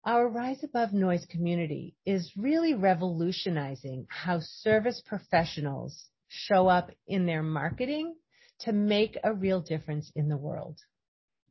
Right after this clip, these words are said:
Marketing is what helps your business grow. I think that you can see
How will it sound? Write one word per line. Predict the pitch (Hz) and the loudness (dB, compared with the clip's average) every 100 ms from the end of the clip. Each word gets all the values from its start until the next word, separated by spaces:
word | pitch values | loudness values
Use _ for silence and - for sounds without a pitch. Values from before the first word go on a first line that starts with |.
| _ - | _ -2
Marketing | 180 196 214 240 220 156 139 160 - | 2 4 2 2 0 0 -2 -6 -6
is | 165 | -4
what | 170 165 | -2 -4
helps | 147 156 156 - - | -4 -2 -2 -4 -10
your | 170 165 | -6 -4
business | 151 131 139 131 | -4 -4 -8 -8
grow. | - 143 139 139 135 _ _ _ _ _ _ _ _ _ _ _ _ _ _ _ _ - | -10 -8 -8 -8 -14 _ _ _ _ _ _ _ _ _ _ _ _ _ _ _ _ -8
I | 220 214 - | -6 -6 -2
think | 330 359 | -2 -2
that | 381 | -4
you | 269 262 | -2 -2
can | 262 247 | -4 -6
see | - - 254 233 214 | -6 -4 -2 -2 -4